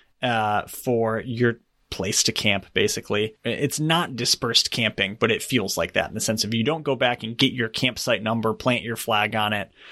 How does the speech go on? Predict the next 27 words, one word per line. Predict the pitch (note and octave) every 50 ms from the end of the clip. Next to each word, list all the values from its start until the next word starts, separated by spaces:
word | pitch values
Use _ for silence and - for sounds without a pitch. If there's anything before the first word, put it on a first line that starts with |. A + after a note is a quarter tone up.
| - - -
or, | G#2+ G#2
you | G#2 A#2+ B2
know, | A2+ G2 F#2
put | - - C#3+ G2+
your | A2+ A#2+ A#2
piece | - B2+ A#2+ - A2+
of | F#2+
paper | - - G#2+ G#2+ - A2+ G#2
on | G2+ G#2+ A2
the | G#2+
little | G#2+ A2+ A2+ A2 G#2+ G#2 G#2+ G2 -
post | - A#2 A2 A2 - - G#2+
out | G2+ G2 -
front | - - A2+ G2+ F#2+ F#2 -
and | G#2+ A2 A2+
say, | - - G#2+ G2 F2+ -
"This | C3 B2+ - -
is | A#2+ - -
my | A2+ A2 G#2+
site." | G#2 - - - G2+ G2 F#2 - _ _ - - - - _ -
Um, | B2+ A#2+ A#2 A#2+ A#2+
it's | D3+ C#3+ -
just | F#3+ F3+ - -
a | D3+ D3+
number | D3 C#3 C#3 D#3 D#3+ F3 E3
of | C#3 -
spots | - - - B2 B2+ C3 - -